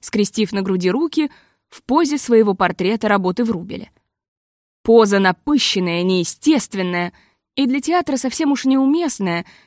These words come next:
привлекала внимание публики, не знавшей Брюсова в лицо. Пересмеиваясь, спрашивали друг друга,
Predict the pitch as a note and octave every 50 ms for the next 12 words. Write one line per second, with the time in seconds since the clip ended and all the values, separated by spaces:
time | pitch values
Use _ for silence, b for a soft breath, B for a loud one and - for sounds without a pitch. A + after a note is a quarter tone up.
0 | b b - B3+ C4 C4 C#4 C4 - F4+ F4+ E4+ C#4+ C#4 C4+ C#4 D#4 D4+ D4 D4+
1 | D4 - - D4 B3 C4 C4+ A#3 - C4 C4 C4 C4 A#3+ B3 B3 B3 - - C4
2 | A3+ G#3 G#3+ G#3+ - - G#3+ G#3 G3+ G#3 G#3+ G#3 - - - E3 D3 - _ _
3 | _ _ _ _ _ _ _ _ _ _ _ _ _ _ _ _ _ _ _ -
4 | B3+ A#3+ A3+ - - G#3 G#3 B3 D4 D#4 D4+ C#4+ C4 B3 B3 B3+ - - - A#3+
5 | A#3 G#3+ G3 F3+ - - F#3+ F#3+ F#3+ F#3 F#3 G3 F#3+ G3+ F3+ F#3 F#3 F3+ F#3 F#3+